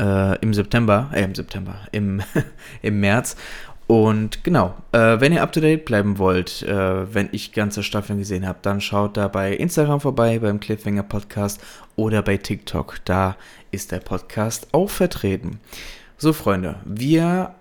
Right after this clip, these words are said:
fangen mit einer normalen Folge an, und zwar f-, mit folgender News.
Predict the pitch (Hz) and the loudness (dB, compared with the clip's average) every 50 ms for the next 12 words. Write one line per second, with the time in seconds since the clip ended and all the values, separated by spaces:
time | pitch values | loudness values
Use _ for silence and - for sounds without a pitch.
0 | _ - - - - 208 214 - 117 120 123 123 123 - - - - - 50 - | _ -16 -10 -6 -2 0 2 2 2 2 2 0 0 -4 -8 -12 -20 -16 -10 -6
1 | - 113 117 117 113 - 117 113 110 110 110 107 104 104 101 101 104 104 104 101 | -4 -2 -2 -2 -4 -2 0 0 2 2 2 2 2 2 4 4 4 2 2 0
2 | - - - 101 101 101 101 98 - 92 - - - 95 98 101 113 120 135 - | -4 -2 0 0 2 2 0 0 -2 -4 -4 -4 -2 -2 -2 -2 -2 -4 -6 -10
3 | - - - 107 107 107 104 - - - - 107 101 98 - - - 107 110 107 | -10 -8 -6 -4 -4 -4 -4 -6 -6 -6 -2 -2 -2 -2 -2 -6 -6 -4 -4 -4
4 | 104 - - - - - 90 92 95 95 95 95 95 92 92 92 92 92 90 - | -6 -6 -12 -10 -4 -4 -4 -2 -2 -4 -6 -6 -6 -6 -6 -6 -6 -6 -6 -8
5 | - | -10